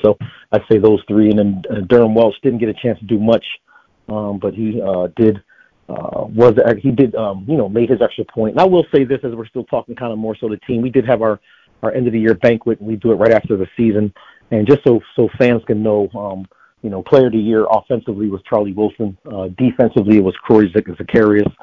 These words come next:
And our special teams player of the year was Dar-, uh, um, Durham Welch, our kicker. So, you know, it's good to honor those guys. Um, President Miller was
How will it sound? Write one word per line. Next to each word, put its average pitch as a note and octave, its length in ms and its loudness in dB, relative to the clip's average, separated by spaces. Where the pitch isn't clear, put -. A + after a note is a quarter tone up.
And G#2 80 -6
our G2+ 80 -4
special A#2 260 0
teams A#2 340 -2
player A2+ 180 2
of G2+ 60 0
the G2+ 60 -4
year G2 160 -4
was F#2+ 220 -2
Dar-, G#2 220 0
uh, F#2 400 -8
um, F#2 340 -4
Durham G2+ 260 4
Welch, F#2+ 300 -2
our F#2+ 80 -6
kicker. F2+ 420 -6
So, G2+ 160 -4
you D#3+ 80 -2
know, D3+ 60 8
it's C3 100 4
good C3 140 2
to B2 80 -4
honor B2 220 0
those A2+ 160 -2
guys. G#2+ 340 -2
Um, F#2 160 -16
President A2+ 380 0
Miller A2+ 200 0
was G#2 140 -4